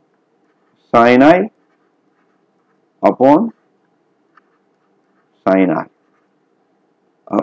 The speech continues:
આઈ આપણે ક્યાંથી derive કરશું, લઈશું? seven number પરથી. અને આર ક્યાંથી લઈશું? sorry, અહીંયા eight number છે,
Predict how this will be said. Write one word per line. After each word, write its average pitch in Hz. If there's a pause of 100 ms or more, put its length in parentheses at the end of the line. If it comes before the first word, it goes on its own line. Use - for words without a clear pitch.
(160)
આઈ 165
આપણે 175
ક્યાંથી 175
derive 156
કરશું, 143
લઈશું? 139 (140)
seven 123
number 95
પરથી. 160 (100)
અને 113
આર 123
ક્યાંથી 143
લઈશું? 147 (380)
sorry, 104
અહીંયા 101
eight 95
number 82
છે, -